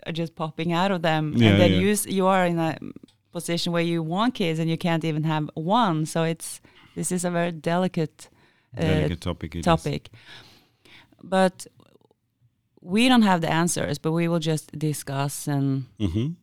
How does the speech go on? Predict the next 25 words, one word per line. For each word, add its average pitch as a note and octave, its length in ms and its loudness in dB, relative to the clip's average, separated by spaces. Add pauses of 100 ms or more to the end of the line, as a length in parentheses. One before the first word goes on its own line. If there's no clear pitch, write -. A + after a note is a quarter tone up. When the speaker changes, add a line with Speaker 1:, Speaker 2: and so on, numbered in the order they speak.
(600)
Speaker 1:
see D3+ 340 -2
if D3+ 100 -4
we D#3 80 -4
can D3+ 160 -2
get D3 180 0 (260)
out D3+ 240 0
some D#3 140 0
ideas. D3+ 680 -2
So C3 260 -4 (300)
you D#3+ 360 2 (280)
want F3+ 300 0
to B3+ 80 2
have B3+ 120 4
kids, E3 500 0 (340)
you D#3 200 2
are D3+ 80 4
both F#3 300 2
healthy, D#3+ 600 0
you D#3 140 -2
both F#3+ 280 2
want D#3 320 4
this, D#3+ 260 0
and D#3+ 160 2
nothing C3+ 280 0
happens. - 600 -8